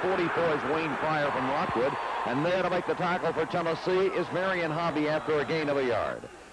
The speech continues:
So it will be second down for the Tigers in blue. Jones pitches, White again, knocked out of bounds as he gets forward for a gain on the play of something like two yards. It's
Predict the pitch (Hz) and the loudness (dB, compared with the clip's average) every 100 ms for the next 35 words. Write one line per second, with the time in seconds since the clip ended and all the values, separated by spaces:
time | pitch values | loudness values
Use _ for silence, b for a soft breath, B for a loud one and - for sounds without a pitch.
0 | - - 170 170 165 165 - 196 196 165 | -8 -2 0 0 0 0 0 -2 0 0
1 | 165 170 160 160 156 165 135 113 110 123 | 0 0 0 -2 0 0 0 0 -2 -2
2 | 117 143 117 73 60 - - - 160 165 | 0 0 0 -2 -8 -16 -18 -6 -2 0
3 | 123 76 - - - - 170 190 190 - | 0 -4 -10 -14 -8 -4 -2 0 -2 -2
4 | 143 175 170 160 180 208 185 - - - | -2 0 0 0 0 -2 -4 -6 -8 -6
5 | 127 160 165 160 160 160 175 202 160 151 | -4 -2 -2 0 0 0 -2 -2 -4 -4
6 | 160 165 - 147 160 175 151 156 135 165 | -2 -2 -2 0 0 0 0 -2 0 -2
7 | 175 170 160 - 165 180 170 - 180 180 | -2 -2 -2 -2 0 2 0 -2 -2 -2
8 | 160 156 147 - 220 147 107 120 - B | 0 -2 -2 -2 0 0 0 -2 -4 B
9 | B - 156 | B -4 -4